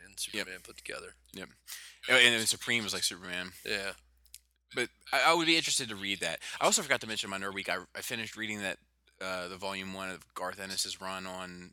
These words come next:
Speaker 2: uh, Punisher, Marvel Max series, or whatever.
Speaker 1: Good?
Speaker 2: Punisher Max. Look.
Speaker 1: Oh, here he comes.
Speaker 2: Look.
Speaker 1: Here comes Lenny.
Speaker 2: It's a really good story.
Speaker 1: Mm-hmm.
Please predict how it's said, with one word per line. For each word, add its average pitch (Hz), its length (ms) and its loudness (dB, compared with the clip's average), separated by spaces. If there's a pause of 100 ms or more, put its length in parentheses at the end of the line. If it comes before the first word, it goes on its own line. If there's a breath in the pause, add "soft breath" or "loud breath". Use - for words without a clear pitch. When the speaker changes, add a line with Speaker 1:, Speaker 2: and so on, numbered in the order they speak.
(240)
Speaker 2:
uh, 90 400 -10 (100)
Punisher, 98 600 -8 (360)
Marvel 98 260 -4
Max 92 380 -2
series, 101 380 -10
or 101 60 -20
whatever. 127 200 2
Speaker 1:
Good? 165 80 -14 (120)
Speaker 2:
Punisher 95 240 -12
Max. 98 140 -14 (920 loud breath)
Look. - 180 0 (720 loud breath)
Speaker 1:
Oh, - 120 -8
here 101 140 -6
he 101 60 -6
comes. 85 400 -8
Speaker 2:
Look. 104 380 0
Speaker 1:
Here 131 100 4
comes 107 280 -4
Lenny. 87 240 -8 (280)
Speaker 2:
It's 113 160 8
a 120 60 6
really 139 600 6 (300)
good 110 460 0
story. 85 600 2
Speaker 1:
Mm-hmm. 95 340 -18